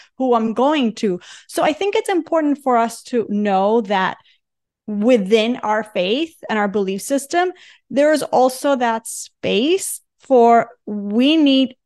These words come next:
science and medicine to help us. And that is not mutually exclusive with the work that we have to constantly, every single day, do regarding our nurturing our faith and nurturing, more importantly, our reliance and dependence on Hashem.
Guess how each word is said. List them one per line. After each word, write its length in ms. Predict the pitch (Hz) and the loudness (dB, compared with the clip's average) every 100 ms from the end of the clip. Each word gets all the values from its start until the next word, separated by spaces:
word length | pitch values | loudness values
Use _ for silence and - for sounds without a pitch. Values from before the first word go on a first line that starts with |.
| _ | _
science 560 | - 220 214 247 247 233 | -6 -4 -2 0 -2 -2
and 180 | 208 196 | -4 -4
medicine 600 | 202 233 - 165 170 165 | -4 -6 -6 -8 -8 -8
to 120 | 220 | -6
help 300 | 214 240 214 | 0 0 2
us. 120 | 190 | -2
And 200 | - 214 | -2 -2
that 100 | 214 | -2
is 120 | 220 240 | -2 -2
not 180 | 247 | -4
mutually 560 | 247 277 339 - 320 277 | -2 0 -2 -4 -8 -6
exclusive 720 | 262 - - 277 269 226 208 | -6 -8 -2 -2 0 -2 -2
with 140 | - 196 | -4 -4
the 120 | 202 | -4
work 400 | 190 202 254 262 | -4 -2 -2 -2
that 180 | 220 196 | -4 -4
we 100 | 202 | -4
have 180 | 208 - | -4 -6
to 100 | 226 | -10
constantly, 960 | - 311 349 359 - 254 226 226 233 - | -10 -4 -4 -4 -6 -2 0 2 0 2
every 320 | 233 269 320 | 0 0 -4
single 300 | 285 254 240 | -4 -2 -2
day, 180 | 220 214 | -2 -2
do 320 | 185 196 190 | -2 -2 -2
regarding 480 | 190 190 202 208 214 | -2 -2 -2 -2 -4
our 160 | 208 - _ | -6 -8 _
nurturing 460 | 233 220 220 240 220 | 0 2 0 -2 -2
our 100 | 208 | -2
faith 320 | - 208 233 | -2 0 0
and 120 | 214 | 0
nurturing, 480 | 208 208 208 214 202 | -2 -4 -4 -4 -2
more 200 | 208 208 | -2 -2
importantly, 520 | 202 - - 208 202 | -2 -2 -2 -2 -4
our 140 | - 190 | -4 -4
reliance 560 | 196 196 202 202 196 | -2 -2 -2 -2 -4
and 140 | 190 180 | -6 -8
dependence 440 | 185 185 185 185 | -8 -6 -4 -6
on 80 | 180 | -6
Hashem. 380 | 180 - 302 | -6 -4 -2